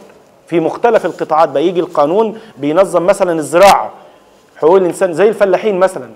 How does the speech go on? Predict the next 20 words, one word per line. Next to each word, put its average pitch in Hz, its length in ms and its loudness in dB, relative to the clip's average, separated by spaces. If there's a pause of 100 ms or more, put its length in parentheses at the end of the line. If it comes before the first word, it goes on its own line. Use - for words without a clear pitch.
(140)
الفلاح 156 400 2
اللي 185 100 -2
بيعمل 175 300 0
في 170 60 -10
الزراعة، 147 440 0 (240)
حماية 175 400 -2
الإنتاج 160 320 -4
الزراعي 151 420 0
والعاملين 135 500 -4
في 214 80 -10
القطاع 165 340 -2
الزراعي 151 420 2 (280)
وتطوير 175 480 0
القطاع 190 400 2
الزراعي 151 520 2 (240)
ودعم 202 420 4
القطاع 185 420 0
الزراعي 156 640 4
ودعم 190 380 4
الفلاح 175 600 4